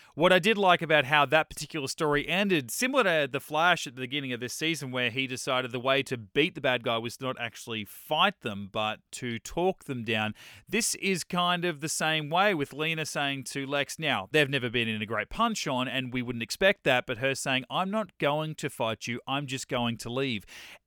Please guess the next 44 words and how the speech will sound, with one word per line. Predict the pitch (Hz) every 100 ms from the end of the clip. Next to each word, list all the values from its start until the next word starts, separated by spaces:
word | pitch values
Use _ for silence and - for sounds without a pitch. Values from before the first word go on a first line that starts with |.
| _
And | 147 151
then | 135 170
that | 170 190
in | 185
turn, | 156 170 160 113 117 -
seeing | - - 170 151
Lex | 147 180 165 -
react | 135 151 156 175 139 - - _ _ - -
far | 185 180 196
worse | 180 165 110 -
than | 143
he | 135 135
ever | 143 143
has | 135 131
to | - 139
anything | 135 127
that | 131 123
Lena | 135 131
has | 117 123
done | 127 147 151
to | 127
him, |
because | 120 120 135
he's | 131
always | 131 147 151 147
known | 135 135
he's | 117 131
one | 113 131 135
step | 135 - 123 120 - - -
ahead | 143 147 208
of | 185
her | 135
and | 113
he | 123
never | 123 127 139
expected | 135 - - 160 170 156
this. | 117 101
So | -
I | 127
did | 123 165 170
like | 147 147 139 131
that | 131 117
she | -
made | 131 127 127